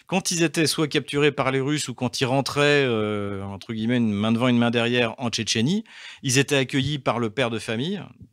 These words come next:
et, et par les aînés. Et en fait, on voyait le père engueuler les, euh, les gamins qui étaient partis là-bas. Et en gros, qui demandent, c'était une manière de demander à l'État russe, «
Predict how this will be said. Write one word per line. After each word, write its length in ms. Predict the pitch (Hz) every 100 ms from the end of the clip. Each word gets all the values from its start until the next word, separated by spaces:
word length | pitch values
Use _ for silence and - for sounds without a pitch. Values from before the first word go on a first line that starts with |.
| -
et, 300 | - 65 - -
et 160 | 131
par 180 | 120 139
les 240 | 139 120 131
aînés. 320 | 156 202 180
Et 180 | 139 131
en 100 | 117
fait, 220 | - 196
on 40 | 120
voyait 380 | 127 135 143
le 100 | 135
père 400 | 101 180 214 160
engueuler 540 | - 127 123 123 175 185 - - - - -
les, 340 | 117 139 147
euh, 480 | 127 113 110 107 104
les 100 | 104
gamins 320 | 117 113 143
qui 80 | 180
étaient 160 | 123 110
partis 320 | 117 - 120
là-bas. 400 | 101 104 139 196 -
Et 100 | 87
en 80 | 92
gros, 180 | 101 160
qui 160 | - 113
demandent, 360 | 120 131 127
c'était 200 | 110 113
une 60 | 117
manière 260 | 131 151
de 120 | 123 117
demander 520 | 120 127 135 139 120
à 180 | - 110
l'État 300 | 117 104 120
russe, « 340 | 113 196 -